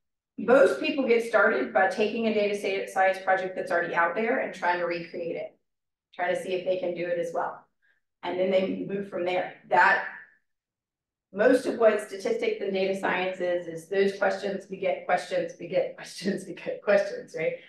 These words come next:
We're never fully satisfied with the answers that we get. And so, um,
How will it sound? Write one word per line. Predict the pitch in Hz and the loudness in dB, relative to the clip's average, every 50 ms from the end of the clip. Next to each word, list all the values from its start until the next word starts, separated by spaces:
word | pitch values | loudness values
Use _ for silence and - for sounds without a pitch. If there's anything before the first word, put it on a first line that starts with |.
| - _ _ | -20 _ _
We're | 190 185 | -2 0
never | 185 185 202 202 | 0 2 2 0
fully | - - 240 247 269 269 277 277 | 2 6 6 8 8 8 4 4
satisfied | - 262 220 220 233 233 - - 190 202 214 214 214 | 4 4 6 6 4 2 2 2 4 6 6 6 4
with | 214 208 - | 4 0 0
the | 196 180 | -2 -2
answers | 185 190 185 - 202 190 196 | -2 -2 -2 -2 -2 -2 -2
that | - - | -2 -4
we | - 185 185 | -6 -6 0
get. | 240 262 - - - - - - - - _ _ | 2 4 4 4 2 -2 -8 -16 -20 -20 _ _
And | - 160 147 - | -6 -4 -4 -2
so, | - - 202 190 185 185 180 175 175 - - | -2 2 2 4 6 6 8 6 6 4 2
um, | 165 170 165 165 160 160 - - | 0 0 0 -2 -4 -8 -10 -14